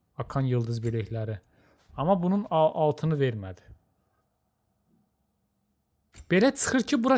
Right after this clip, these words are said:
təzədən gəlməliyəm. Əşyanın birini almamışam. İkisini götürdüm, birini götürmədim. Belə çıxır ki, onda kristallar kifayət qədər toplamamışam. Nazarlıqda nə var bəs? Nə verdi bizə? Kutsal deva.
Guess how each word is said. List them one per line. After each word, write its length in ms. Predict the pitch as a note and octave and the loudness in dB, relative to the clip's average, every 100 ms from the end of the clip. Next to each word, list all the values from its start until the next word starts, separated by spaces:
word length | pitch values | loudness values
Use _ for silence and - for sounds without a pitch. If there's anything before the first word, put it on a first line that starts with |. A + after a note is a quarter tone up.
| - | 4
təzədən 340 | A#3 G3 A3 | 2 2 2
gəlməliyəm. 520 | D#3 B2+ A2+ A2 A2 B2+ | 4 2 2 0 -2 0
Əşyanın 420 | D#3+ - G3+ A3 | 0 2 4 4
birini 280 | F#3+ F3 F3+ | 4 2 2
almamışam. 560 | F3+ D#3 B2 G#2 - G#2+ _ _ _ - - - - _ _ | 4 4 2 -2 -10 -18 _ _ _ -20 -20 -20 -20 _ _
İkisini 340 | - - A#3+ | -2 2 2
götürdüm, 460 | B3 A#3+ A#3+ G#3+ C4 | 6 6 4 2 2
birini 180 | A#3+ A3 | 4 6
götürmədim. 480 | G#3+ G#3 D#3+ C#3+ | 4 4 2 2
Belə 160 | D#3 A3+ | 2 2
çıxır 220 | - A#3 | 2 -2
ki, 60 | B3+ | 0
onda 140 | A#3+ | 0
kristallar 520 | A#3 G3 - G#3+ A3 - | 0 -4 -2 -2 -2 -4
kifayət 360 | - F#3+ F#3+ | -4 -2 -2
qədər 160 | F3+ E3+ | -2 -4
toplamamışam. 580 | D#3 - C#3+ G2 - - _ _ - - _ _ _ | -4 -2 0 -2 -8 -18 _ _ -20 -20 _ _ _
Nazarlıqda 560 | C#3+ D3 E3+ E3+ - G#3 | -4 0 2 0 -2 -4
nə 60 | G#3 | -2
var 160 | B2+ G#2+ | -4 -6
bəs? 360 | B2 B2+ - - | -8 -8 -10 -10
Nə 120 | C3+ | -6
verdi 220 | E3 C#3+ A2 | -4 -6 -8
bizə? 220 | G#2 F#2 _ _ _ _ _ _ _ _ _ _ _ _ _ _ _ _ - | -10 -14 _ _ _ _ _ _ _ _ _ _ _ _ _ _ _ _ -8
Kutsal 440 | C#3+ - D3 C#3 | -6 -2 0 0
deva. 300 | A#2 G#2+ G#2+ | 0 -4 -6